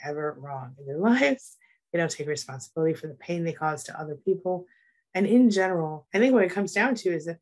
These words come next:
after they go through the collapse and they start to actually see through their unfiltered eyes, they start to recognize that no one around them actually likes them or even cares about them. People are just scared of them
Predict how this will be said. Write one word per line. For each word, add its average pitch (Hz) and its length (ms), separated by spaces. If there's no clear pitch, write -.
after 190 520
they 190 160
go 208 220
through 233 180
the 180 100
collapse 165 460
and 175 80
they 180 100
start 208 240
to 202 160
actually 175 340
see 165 560
through 185 160
their 165 240
unfiltered 165 720
eyes, - 600
they 180 120
start 233 220
to 220 120
recognize 156 800
that 143 360
no 165 200
one 240 160
around 185 260
them 175 140
actually 156 340
likes 135 360
them 143 120
or 156 160
even 160 240
cares 196 320
about - 280
them. - 100
People 180 240
are 165 100
just 165 300
scared 156 340
of 135 120
them - 220